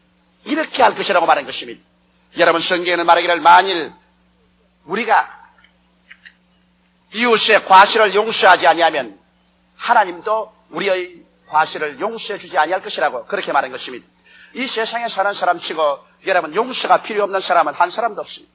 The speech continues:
우리는 모두 다 용서가 필요한 것입니다. 어떠한 사람이 이웃 사람하고 대단히 사이가 나빠서 말했습니다. "나는 절대로 용서해 줄 수 없다.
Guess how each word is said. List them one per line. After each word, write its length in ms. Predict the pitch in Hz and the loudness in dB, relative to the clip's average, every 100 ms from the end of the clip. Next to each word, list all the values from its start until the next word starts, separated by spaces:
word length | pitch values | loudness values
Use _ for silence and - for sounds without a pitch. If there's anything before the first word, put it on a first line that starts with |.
| _ _ _ _ _ _ - | _ _ _ _ _ _ -10
우리는 280 | 208 254 220 | -4 -2 2
모두 240 | 262 247 | 2 2
다 560 | - - - 277 302 277 _ - | -4 -10 -8 -2 -2 -4 _ -10
용서가 460 | 302 302 285 233 | -10 -8 0 2
필요한 280 | 220 208 175 | 2 -2 -4
것입니다. 360 | 156 - 135 - _ _ _ _ _ _ _ _ _ _ _ _ _ _ _ _ _ _ _ _ _ _ _ | -6 -12 -14 -20 _ _ _ _ _ _ _ _ _ _ _ _ _ _ _ _ _ _ _ _ _ _ _
어떠한 340 | 180 190 190 165 | -8 0 4 4
사람이 460 | 170 156 143 113 - _ _ _ _ _ _ _ _ _ _ _ - _ _ _ _ _ | 2 0 0 -8 -16 _ _ _ _ _ _ _ _ _ _ _ -20 _ _ _ _ _
이웃 180 | 202 196 | -10 -10
사람하고 460 | 156 165 151 139 - | -4 -2 -2 -4 -8
대단히 540 | 139 147 180 226 196 _ | -8 -6 -6 -8 -18 _
사이가 380 | - 185 180 147 | -8 -6 -4 -4
나빠서 400 | 139 127 - - _ _ _ _ _ _ _ _ _ _ _ _ _ _ _ - | -4 -4 -10 -14 _ _ _ _ _ _ _ _ _ _ _ _ _ _ _ -2
말했습니다. 520 | 147 151 - 139 156 | 2 2 -2 -2 0
"나는 140 | 143 | 0
절대로 460 | 123 226 247 262 240 | -2 -2 -2 -4 -4
용서해 320 | 190 170 156 | -4 -6 -10
줄 100 | 120 | -12
수 120 | - | -16
없다. 100 | 113 | -18